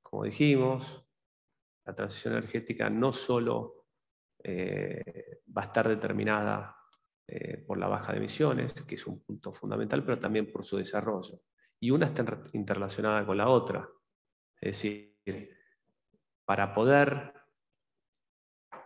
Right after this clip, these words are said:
invertir y seguir invirtiendo en tecnologías para baj-, eh,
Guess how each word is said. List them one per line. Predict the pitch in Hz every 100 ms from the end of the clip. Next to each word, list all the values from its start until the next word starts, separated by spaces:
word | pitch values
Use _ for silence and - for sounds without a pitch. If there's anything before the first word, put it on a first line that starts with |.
| -
invertir | 110 107 104 107 151 160 127 110 - -
y | 110
seguir | - 107 123 127 135 139
invirtiendo | 127 110 104 123 117 107 95 -
en | 101 101
tecnologías | 101 98 98 117 110 -
para | 95
baj-, | 95 95 -
eh, | 98 95 90